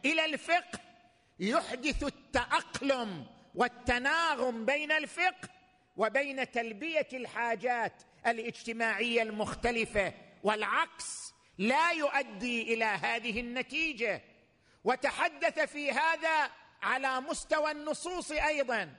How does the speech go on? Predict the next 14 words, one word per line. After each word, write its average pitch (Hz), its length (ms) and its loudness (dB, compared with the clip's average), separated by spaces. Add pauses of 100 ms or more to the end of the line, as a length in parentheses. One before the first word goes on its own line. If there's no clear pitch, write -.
فمثلا 240 640 0 (280)
أنا 240 180 -4
أضرب 247 200 -2
لك 247 140 -4
مثال 233 420 -2
واضح 226 400 -2 (280)
تفهمه، 160 540 -8 (640)
مثلًا، 294 640 0 (880)
ورد 294 380 2
عن 277 280 2
النبي 269 680 -2
محمد 233 920 -4 (4000)
لدى 294 280 0
الفريقين: 254 1040 -2